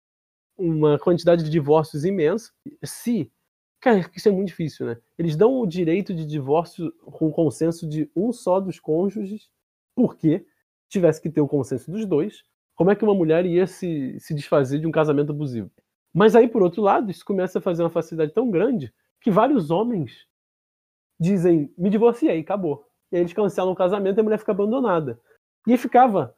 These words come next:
homens acumulando divórcios e acumulando filhos em casamentos diferentes, não conseguia pagar ninguém. E ainda tem essa questão, porque, tipo, mesmo que você cobrasse, ele não conseguia pagar,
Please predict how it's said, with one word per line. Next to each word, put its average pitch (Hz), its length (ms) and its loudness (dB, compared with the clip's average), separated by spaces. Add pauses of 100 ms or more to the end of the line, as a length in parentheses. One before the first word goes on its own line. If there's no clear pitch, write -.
(280)
homens 214 320 2
acumulando 208 480 2
divórcios 160 800 0
e 165 220 -2
acumulando 170 540 -2
filhos 170 340 -6
em 170 120 0
casamentos 165 500 -2
diferentes, 160 520 2
não 160 80 -2
conseguia 165 380 0
pagar 160 260 0
ninguém. 202 340 0
E - 60 -4
ainda 180 160 2
tem 240 120 0
essa 277 140 -2
questão, 233 320 -2
porque, 156 160 -8
tipo, - 300 -20 (480)
mesmo 262 380 4
que - 80 -2
você 214 220 2
cobrasse, 190 600 -2
ele 202 160 4
não 220 180 4
conseguia 277 680 0
pagar, 123 540 -2